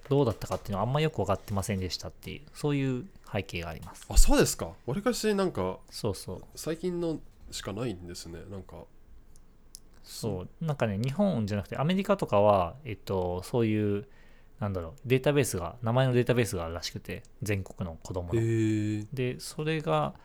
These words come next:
Speaker 1: あの、あるから、アメリカでは分析しやすいらしいんですけど、日本はそういうなんか名前のデータベースがないらしくて、だからね、あの、
Speaker 2: はい。
Speaker 1: すごいデータ集めるのが大変みたいな。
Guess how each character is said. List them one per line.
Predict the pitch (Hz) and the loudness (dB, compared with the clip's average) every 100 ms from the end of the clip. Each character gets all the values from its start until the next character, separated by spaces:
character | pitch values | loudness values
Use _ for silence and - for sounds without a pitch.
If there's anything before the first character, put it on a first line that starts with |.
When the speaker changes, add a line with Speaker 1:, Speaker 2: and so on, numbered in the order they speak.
| - - - - 127 | -20 -20 -20 -4 0
Speaker 1:
あ | 120 | 2
の、 | 113 110 107 - - | 2 0 -4 -10 -4
あ | 120 | -2
る | 113 | 0
か | 104 | 0
ら、 | 87 82 - | -2 -4 -4
ア | |
メ | 120 | -2
リ | 139 | 2
カ | |
で | 147 | 2
は | 92 | 2
分 | 101 | 0
析 | - | -2
し | - - | -2 0
や | 101 | 0
す | 98 | 0
い | 87 | -4
ら | - | -4
し | 95 | -8
い | |
ん | |
で | 82 | -10
す | - | -8
け | |
ど、 | 90 87 92 | -6 -4 -4
日 | 127 | -4
本 | 185 139 | 0 0
は | - | 0
そ | - 113 | 0 2
う | |
い | 107 107 | 2 0
う | |
な | 107 | -2
ん | 101 | -2
か | |
名 | 98 110 | -2 2
前 | 117 | 2
の | 113 | 2
デ | 113 | 2
ー | |
タ | 107 | 0
ベ | 98 | -2
ー | |
ス | - | -4
が | 85 | -6
な | 90 | -4
い | 98 | -4
ら | 98 | -4
し | - | -4
く | - | -8
て、 | - - - - - - - - - - | -12 -14 -14 -20 -20 -20 -20 -20 -20 -10
だ | 123 | -4
か | 95 | -2
ら | 82 | -4
ね、 | 82 85 - | -8 -12 -12
あ | 104 | -10
の、 | 87 82 80 80 | -10 -8 -10 -8
Speaker 2:
は | 123 98 | -6 -6
い。 | - - - | -10 -20 -18
Speaker 1:
す | - 107 | -8 0
ご | 107 | 0
い | 85 - - - | 0 -8 -18 -2
デ | 120 | 0
ー | |
タ | 120 117 | 2 2
集 | 120 | 2
め | |
る | 107 | -2
の | |
が | 87 | -4
大 | - 82 | -8 -10
変 | - 92 | -12 -14
み | 87 | -14
た | |
い | |
な。 | 90 | -14